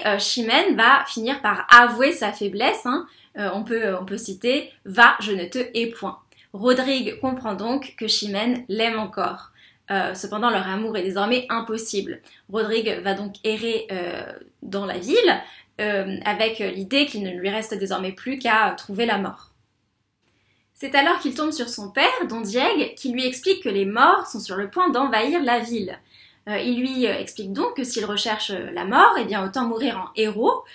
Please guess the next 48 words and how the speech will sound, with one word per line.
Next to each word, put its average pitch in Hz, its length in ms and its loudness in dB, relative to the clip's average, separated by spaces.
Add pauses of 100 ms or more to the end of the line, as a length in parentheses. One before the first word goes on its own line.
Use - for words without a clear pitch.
(300)
Euh, 202 340 -2
cinq 330 220 0
cents 294 300 0
hommes 285 180 4
se 226 140 -2
sont 214 180 -2
réunis 247 440 2
chez 247 160 -2
Don 214 160 -6
Diego, 214 420 -2 (140)
euh, 170 340 -4 (100)
et, 214 240 0
euh, 170 140 -2
sont 190 260 -8
armés, 226 360 -2
hein, 269 200 0
prêts 190 140 -4
à 175 80 0
défendre 180 400 -10
la 170 140 -8
ville. 254 200 0 (400)
Il 202 80 -10
propose 262 340 -4
à 208 80 4
Rodrigue 202 460 0
de 196 60 0
prendre 262 400 -2
leur 175 220 -4
commandement. 240 580 0 (580)
Euh, 190 220 -2
c'est 190 140 -2
ce - 100 -8
qui 214 100 -8
va 190 120 -4
se 190 100 -8
passer 190 320 -4 (220)
et, 240 260 -2
euh, 196 260 0
dès 320 200 2
le 254 120 -2
début 208 280 -4
de, 185 360 -10
de 185 100 -10
l'acte 190 360 -4
quatre, 285 340 4
on 196 60 -6
apprend, 262 540 0 (340)
euh, 190 420 -2